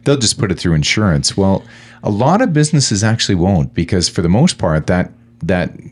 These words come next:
boosts their insurance rate, and after a while,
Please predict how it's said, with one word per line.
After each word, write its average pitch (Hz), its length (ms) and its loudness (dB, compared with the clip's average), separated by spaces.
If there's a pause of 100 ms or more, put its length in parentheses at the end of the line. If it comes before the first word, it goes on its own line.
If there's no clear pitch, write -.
(440)
boosts 104 300 0
their 87 240 0
insurance 87 520 0
rate, 76 460 -4 (180)
and 82 320 0
after 82 320 -2
a 78 80 2
while, 85 520 0